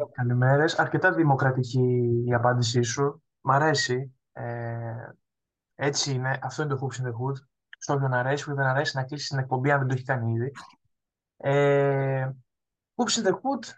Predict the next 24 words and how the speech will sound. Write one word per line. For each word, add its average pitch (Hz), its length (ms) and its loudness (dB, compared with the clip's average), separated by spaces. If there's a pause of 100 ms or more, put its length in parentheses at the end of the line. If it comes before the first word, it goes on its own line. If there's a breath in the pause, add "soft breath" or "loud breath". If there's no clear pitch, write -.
με 180 220 2
πολλά, 185 640 6
πολλά, 170 480 4
πολλά 156 300 0
παιχνίδια 147 460 -8
αυτή 139 120 -12
τη 147 80 -4
βδομάδα. 165 600 4
Δια-, 170 340 2
τελευταία 156 340 -2
δια-, 170 120 0 (160)
εβδομάδα 131 440 0
της - 140 -12
Ευρωλίγκα. 131 600 -6 (1040)
Ε, 170 640 2 (300)
και 208 100 2
ό,τι 202 200 2
άλλο 165 180 4
θέμα 156 280 2
βρούμε 139 680 0 (240)
στη - 160 -12
συνέχεια 139 440 -2
να 127 360 2
συζητήσουμε. 185 1000 -4